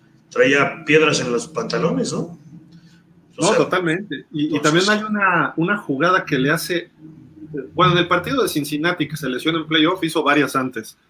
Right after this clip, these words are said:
Speaker 1: Sí,
Speaker 2: pero
Speaker 1: sí.
Speaker 2: una con Denver también, creo que fue otro lunes por la noche, pasa encima de Dennis Smith y dices,
Speaker 1: Ah, sí, como si nada.
Speaker 2: co-,
Speaker 1: Sí,
Speaker 2: eso
Speaker 1: sí.
Speaker 2: no era fácil.
Speaker 1: No, no, no, no, pero estaba difícil para lograr.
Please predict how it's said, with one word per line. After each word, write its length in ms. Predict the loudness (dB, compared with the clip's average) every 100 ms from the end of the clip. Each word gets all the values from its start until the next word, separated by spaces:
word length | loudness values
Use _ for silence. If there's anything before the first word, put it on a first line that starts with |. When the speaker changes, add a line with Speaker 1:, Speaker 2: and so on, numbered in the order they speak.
| _
Speaker 1:
Sí, 200 | -10 -2
Speaker 2:
pero 220 | 4 6 4
Speaker 1:
sí. 100 | 2 _ -2
Speaker 2:
una 300 | 2 2 0
con 260 | -2 0
Denver 400 | 2 2 2 0
también, 360 | -2 -2 0 0
creo 140 | -4
que 60 | -6
fue 100 | -6
otro 140 | 0 2
lunes 240 | 2 -2
por 200 | -6 -6
la 100 | -6
noche, 400 | -6 -6 -6 -8 _ _ _ _ _ _ _ _
pasa 240 | -2 2 2
encima 380 | 0 0 2 4
de 120 | 4
Dennis 320 | 2 0 -4
Smith 440 | -6 -4 -2 -4 -8 _
y 80 | -10
dices, 280 | -8 -2 0
Speaker 1:
Ah, 60 |
sí, 280 | 0 -6 -12 -16 -20
como 200 | -12 -6
si 120 | -6 -4
nada. 300 | -4 -6 -8 -14 -16 -18 _ _
Speaker 2:
co-, 200 | 0 0
Speaker 1:
Sí, 80 | 2 0
Speaker 2:
eso 140 | 2
Speaker 1:
sí. 40 | 4
Speaker 2:
no 40 |
era 140 | 2 2
fácil. 460 | -2 -2 -10 -12 _ _ _ -8
Speaker 1:
No, 120 | -8
no, 320 | -6 -12 -14 -18
no, 160 | -20 _ _ _ -16
no, 160 | -12
pero 140 | -8 -8
estaba 440 | -10 -6 0 0
difícil 400 | 0 -2 -4 -2
para 200 | -4 -4
lograr. 480 | -4 -2 -2 -4